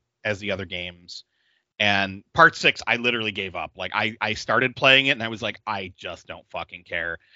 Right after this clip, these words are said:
After the first, like, twenty minutes, that was basically like, if Michael Bay made a video game and he only ever played Dragon's Lair, because it was just quick time events and explosions for, like, ten straight minutes.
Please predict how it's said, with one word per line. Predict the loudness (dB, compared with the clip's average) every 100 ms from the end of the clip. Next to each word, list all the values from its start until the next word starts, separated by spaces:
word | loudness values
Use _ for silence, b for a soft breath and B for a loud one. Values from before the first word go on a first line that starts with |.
| b 6
After | 6 6 2
the | -4
first, | -4 -6 -4
like, | -6
twenty | -2 -2 0
minutes, | -2 -2 -4 -6
that | -12 -10
was | -10 0
basically | 0 0 -4 -6 -2
like, | 2 2 0 -10 _ _ _
if | 2 2
Michael | 2 2 2 0 -4
Bay | 0 2 4 2 2
made | 0 0 2
a | -2
video | -4 -2 2 4 2
game | 0 -2 -2 -4
and | -6
he | -6 -6 -2
only | -2 0 -2 0
ever | 0 0 0
played | -4 0 4 4 0
Dragon's | -6 4 4 4 0 -8 -12
Lair, | -10 -10 -14 -20 _ _ _ _ -4
because | 2 4
it | 2
was | 0 -2
just | -4 -4 -6
quick | -2 -2 -2
time | -4 -2 -4
events | -2 -2 -2 -8
and | -6 -6
explosions | -6 -10 -12 -2 -2 -2 -6 -10 -12 -16
for, | -10
like, | -8 -10 _ -2
ten | -2 -2
straight | -6 -8 -8
minutes. | -12 -20 _ -18 -18